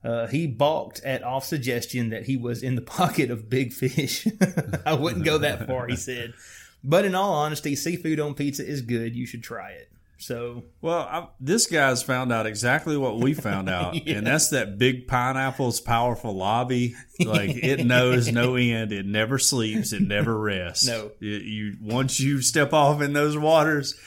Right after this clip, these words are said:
Speaker 2: you're in for a long swim, you know?
Speaker 1: Yeah, that's
Speaker 2: So
Speaker 1: absolutely
Speaker 2: a
Speaker 1: the
Speaker 2: big
Speaker 1: case.
Speaker 2: pineapple won't let it go down. They're gonna keep pushing until they,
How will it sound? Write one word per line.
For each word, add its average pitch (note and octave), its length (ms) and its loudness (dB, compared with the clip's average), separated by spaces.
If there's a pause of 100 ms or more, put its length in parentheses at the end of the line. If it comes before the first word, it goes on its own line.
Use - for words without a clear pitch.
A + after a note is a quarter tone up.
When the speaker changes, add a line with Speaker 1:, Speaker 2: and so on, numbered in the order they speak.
(380)
Speaker 2:
you're A#2+ 340 2
in G#2+ 120 0
for A2+ 100 0
a G2 80 0
long G#2+ 320 -2
swim, G#2 420 -2 (160)
you G2+ 140 -4
know? G#2+ 240 -4 (100)
Speaker 1:
Yeah, C#3 280 -4 (200)
that's - 120 -10
Speaker 2:
So G2 340 0
Speaker 1:
absolutely B2 440 -8
Speaker 2:
a A#2 40 -2
Speaker 1:
the - 60 -6
Speaker 2:
big A#2+ 180 2
Speaker 1:
case. A#2 80 -2
Speaker 2:
pineapple A#2+ 580 2
won't A2+ 180 -4
let A2+ 140 0
it G#2 100 -4
go A2 200 -2
down. G#2 480 -4
They're G#2 340 -4
gonna G#2 240 -4
keep B2+ 400 -4
pushing G#2+ 680 -2
until G2 440 -6
they, G#2 420 -4